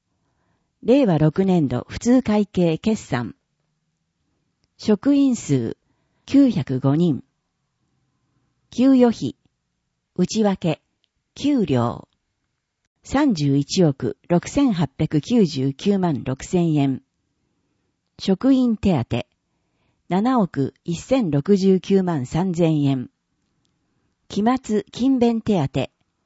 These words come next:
十三億二千五百二十六万九千円。計、五十二億四百九十五万八千円。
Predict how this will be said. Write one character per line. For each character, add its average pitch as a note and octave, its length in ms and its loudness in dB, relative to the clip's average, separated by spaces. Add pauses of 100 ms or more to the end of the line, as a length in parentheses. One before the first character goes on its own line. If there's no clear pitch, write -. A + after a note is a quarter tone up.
(500)
十 C4 240 4
三 B3+ 300 0
億 C#3+ 420 0
二 E3+ 160 -4
千 B3 220 0
五 D3+ 120 -2
百 D#3 280 -4
二 A3 140 -2
十 D3 220 -2
六 B2+ 260 -2
万 C#3 220 -4
九 F3 220 0
千 D3+ 360 -2
円。 C3 280 -4 (1120)
計、 A3 340 0 (520)
五 F#3 160 0
十 C#4 260 4
二 B3+ 160 4
億 C#3 460 0
四 B3+ 240 2
百 D#3+ 260 -2
九 G#3+ 300 2
十 C3 220 -6
五 C#3 140 -2
万 D#3 240 -2
八 B2+ 140 -6
千 E3+ 400 -2
円。 C3+ 300 -2